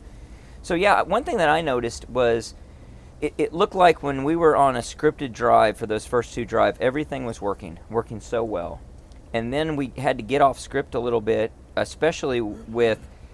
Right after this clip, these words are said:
and we'll talk about the Gavin Freeman mistake that gave T C U an easy touchdown, and then they go down and miss the extra point, but then they go down and get another touchdown on our defense. And so it's just a fourteen thirteen game.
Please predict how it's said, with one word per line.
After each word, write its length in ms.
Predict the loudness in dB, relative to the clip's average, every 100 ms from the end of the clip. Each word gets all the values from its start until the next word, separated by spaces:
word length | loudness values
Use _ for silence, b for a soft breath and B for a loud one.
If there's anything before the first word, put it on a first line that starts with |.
| b
and 100 | -2
we'll 100 | -2
talk 320 | 4 4 6
about 260 | 4 0 0
the 40 |
Gavin 320 | 2 2 2
Freeman 420 | -4 -4 -4 -4 -6
mistake 540 | -8 -2 0 0 -2
that 140 | -4 -4 -6 -20 -6
gave 400 | 2 4 4 -2 -10 -20 -18
T 160 | -10 -8
C 180 | -6
U 140 | -4 -2
an 180 | -2 -4
easy 300 | -8 -8 -8
touchdown, 720 | -4 -6 -4 -4 -2 -4 -6 b b b b b
and 240 | -6 -4
then 520 | -2 0 0 -2 -6 -10 -4
they 160 | -2
go 180 | 2 0
down 260 | 0 -2 -2
and 160 | -4
miss 160 | -4 -4
the 80 | -4
extra 200 | -8 -12
point, 260 | -6 -6
but 100 | -6
then 120 | -8 -6
they 120 | -4
go 140 | -2
down 180 | -2 -4
and 80 | -4
get 100 | -6
another 340 | -2 0 2
touchdown 500 | 2 0 -4 -4 -4
on 140 | -4 -8
our 100 | -8
defense. 460 | -8 -8 -8 -8
And 80 | -12
so 160 | -6 -6
it's 120 | -6
just 160 | -8 -8
a 40 |
fourteen 380 | -4 -4 -4 -6
thirteen 380 | -4 -4 -8 -6
game. 340 | -4 -4 -6